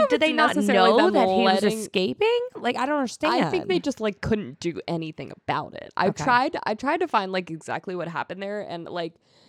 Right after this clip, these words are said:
Speaker 1: it just seems like th-, shit just happened, which, like, sure, you know?
Speaker 2: Okay. He got away.
Speaker 1: Yeah.
Speaker 2: Again.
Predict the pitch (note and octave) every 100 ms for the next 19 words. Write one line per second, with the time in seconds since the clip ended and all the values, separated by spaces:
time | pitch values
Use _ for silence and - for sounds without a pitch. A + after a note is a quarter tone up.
0 | _ _ _ _ - A#3 - C4 C4 -
1 | - A3 A3 G3+ F3+ F3 E3+ - _ -
2 | - F#3 - - - - F#3+ - - -
3 | D#3 - - - - - D#3+ - - -
4 | - G#3 - F3+ F3+ F3 E3+ - _ _
5 | _ _ _ _ _ - - A#4 - -
6 | - _ _ _ _ _ - A3+ A3 C4+
7 | - - - - - _ C4+ B3+ A#3+ G#3
8 | D#3+ - - A#3+ - - _ _ _ -
9 | G3 F#3+ D#3